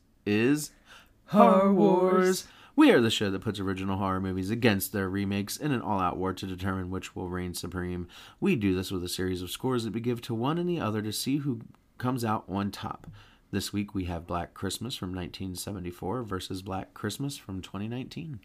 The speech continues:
Speaker 2: Not only that, but we also have multiple segments throughout the show as well. Death Peddling is where we usually discuss current events going on in the world of horror, provided by macabre daily dot com. And sometimes big news about us too.
Speaker 1: Like today. <laughs>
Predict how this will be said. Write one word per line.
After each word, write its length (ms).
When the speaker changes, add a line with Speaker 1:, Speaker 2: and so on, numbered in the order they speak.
Speaker 2:
Not 220
only 140
that, 380
but 80
we 140
also 320
have 160
multiple 380
segments 440
throughout 200
the 40
show 220
as 100
well. 320
Death 220
Peddling 320
is 120
where 140
we 100
usually 300
discuss 400
current 240
events 300
going 240
on 180
in 60
the 80
world 180
of 80
horror, 260
provided 360
by 240
macabre 320
daily 180
dot 160
com. 320
And 180
sometimes 600
big 180
news 220
about 220
us 140
too. 320
Speaker 1:
Like 280
today. 460
<laughs> 120